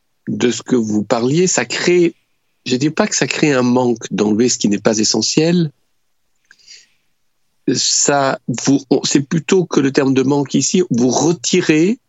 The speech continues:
ce qui n'est pas indispensable pour comprendre l'essentiel. Parfois, il y a des digressions, parfois,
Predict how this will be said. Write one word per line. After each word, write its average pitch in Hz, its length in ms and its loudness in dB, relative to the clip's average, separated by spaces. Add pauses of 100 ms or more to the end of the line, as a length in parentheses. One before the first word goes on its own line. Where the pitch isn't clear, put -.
(760)
ce - 160 -2
qui 147 200 -4
n'est 147 120 2
pas 135 380 0
indispensable 113 1300 -2 (360)
pour 110 160 -4
comprendre 104 480 -2
l'essentiel. - 640 -2 (1200)
Parfois, 123 300 2
il 123 80 4
y 113 60 4
a 101 120 0
des 98 460 0
digressions, 113 800 0
parfois, 113 580 -2